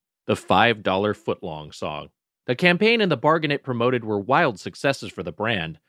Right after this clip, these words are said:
then and now the largest restaurant company in the world. And through much of the Obama administration,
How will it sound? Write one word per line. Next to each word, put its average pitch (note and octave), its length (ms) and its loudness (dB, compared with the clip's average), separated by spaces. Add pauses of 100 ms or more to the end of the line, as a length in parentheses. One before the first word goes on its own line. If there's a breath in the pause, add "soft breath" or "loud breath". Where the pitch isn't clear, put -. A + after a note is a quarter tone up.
(160)
then D3+ 180 2
and D#3+ 240 0
now E3 220 4
the A2 160 2
largest D3+ 540 0
restaurant D#3 440 0
company D#3 520 -2
in D#3+ 240 4
the D3 100 4
world. B2 560 4 (460)
And G2 140 -2
through B2+ 180 2
much D3 240 2
of A2 80 0
the A2 80 2
Obama A2+ 400 4
administration, F2 720 -6